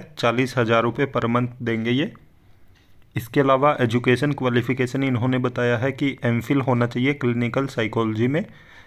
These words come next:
या प्रोफेशनल डिप्लोमा होना चाहिए क्लिनिकल साइकोलॉजी में, पीएचडी होना चाहिए क्लिनिकल साइकोलॉजी में,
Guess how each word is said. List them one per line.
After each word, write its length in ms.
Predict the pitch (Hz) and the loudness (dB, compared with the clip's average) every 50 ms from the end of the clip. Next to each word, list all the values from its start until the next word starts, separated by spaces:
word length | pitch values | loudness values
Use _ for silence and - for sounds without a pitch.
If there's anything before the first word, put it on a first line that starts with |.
| - - | -4 0
या 120 | 131 123 117 | 2 2 2
प्रोफेशनल 640 | 117 - 127 113 - 131 120 120 - 135 139 139 131 | 4 2 2 4 4 2 0 0 0 -2 -2 0 0
डिप्लोमा 440 | 127 123 120 123 120 113 117 123 123 | -2 -2 0 0 0 2 2 0 0
होना 240 | 110 123 120 120 123 | 0 0 0 0 0
चाहिए 360 | 123 131 131 139 160 190 185 - - - _ - - | -2 -2 -2 0 -2 -2 -4 -8 -18 -20 _ -16 -6
क्लिनिकल 440 | - 123 120 120 120 123 120 151 165 | -2 0 2 2 2 2 0 0 0
साइकोलॉजी 640 | 175 - 185 151 127 - 127 117 107 101 - - 117 | 0 -2 -6 -6 -2 0 0 2 2 0 -2 -4 -4
में, 180 | 107 107 107 107 - - - - - - - - - - - - - - _ - | -4 -4 -6 -8 -12 -20 -20 -20 -20 -20 -20 -20 -20 -20 -20 -20 -20 -12 _ 4
पीएचडी 480 | 127 123 120 117 123 - 127 127 139 | 4 6 6 4 2 0 2 2 2
होना 280 | 135 135 135 127 127 131 | 2 0 0 0 0 -2
चाहिए 260 | 117 139 139 143 160 | -2 -2 0 0 -2
क्लिनिकल 500 | 160 - 135 123 120 123 127 123 135 131 123 | -2 -2 0 0 2 0 0 0 0 -2 0
साइकोलॉजी 600 | - 135 120 110 110 127 120 117 113 110 123 131 | 0 -2 -2 -2 -2 -2 -2 -2 -2 0 0 0
में, 180 | 131 156 202 | 0 -2 -4